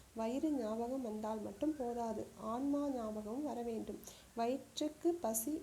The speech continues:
அரிசியை சமைத்து சாப்பிடலாம். ஆன்மாவின் பசி ஹரி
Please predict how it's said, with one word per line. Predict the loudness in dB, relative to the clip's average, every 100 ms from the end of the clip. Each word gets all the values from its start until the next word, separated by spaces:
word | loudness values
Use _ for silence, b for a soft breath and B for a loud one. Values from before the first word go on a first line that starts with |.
| -6 -6
அரிசியை | -2 0 0 0 0
சமைத்து | 0 -2 -4 -2 -4
சாப்பிடலாம். | -2 -4 -2 -2 0 -2 -4 -10 B B B
ஆன்மாவின் | 0 2 6 6 4 2 2 2
பசி | 0 0 0 0 -2
ஹரி | -2 0 2